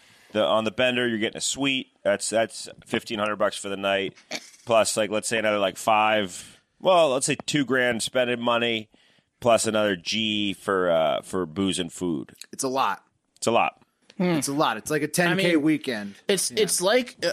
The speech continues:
Speaker 3: uh, the same amount as unlimited ca-, chips and queso for life. It's close. Um,
Speaker 1: That's why it's
Speaker 3: 'cause
Speaker 1: a
Speaker 3: you're
Speaker 1: good,
Speaker 3: gonna,
Speaker 1: that's why it's
Speaker 3: 'cause
Speaker 1: a
Speaker 3: you're
Speaker 1: good
Speaker 3: gonna
Speaker 1: question.
Speaker 3: die. If you utilize the same amount of money on chips and queso, you're gonna die by sixty.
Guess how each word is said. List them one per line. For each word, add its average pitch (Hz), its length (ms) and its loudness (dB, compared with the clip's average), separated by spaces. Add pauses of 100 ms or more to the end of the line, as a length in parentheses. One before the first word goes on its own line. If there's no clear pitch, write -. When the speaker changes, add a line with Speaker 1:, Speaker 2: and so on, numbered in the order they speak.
Speaker 3:
uh, 160 120 -4
the 165 100 0
same 196 260 0
amount 165 340 0
as 160 180 0
unlimited 139 640 -6
ca-, 135 180 -4
chips - 300 -4
and 139 160 -6
queso 139 340 -2
for 147 160 -6
life. 131 240 -6
It's 127 140 -4
close. - 640 0 (640)
Um, 165 220 4
Speaker 1:
That's 156 200 6
why 165 180 8
it's 170 100 6
Speaker 3:
'cause 151 40 2
Speaker 1:
a - 40 2
Speaker 3:
you're 127 80 2
Speaker 1:
good, 113 60 4
Speaker 3:
gonna, 208 120 4
Speaker 1:
that's 131 180 2
why 151 100 4
it's 214 100 6
Speaker 3:
'cause - 80 2
Speaker 1:
a - 20 6
Speaker 3:
you're 226 80 4
Speaker 1:
good 233 60 4
Speaker 3:
gonna 254 180 8
Speaker 1:
question. 226 100 4
Speaker 3:
die. 240 180 -2 (560)
If 180 200 0
you 220 100 4
utilize 208 680 4
the 175 260 0
same 202 220 0
amount 185 200 2
of 175 60 0
money 180 160 2
on 160 80 0
chips - 240 0
and 156 100 -4
queso, 165 300 0
you're 143 80 0
gonna 151 140 0
die 156 260 0
by 139 140 -4
sixty. 135 560 -4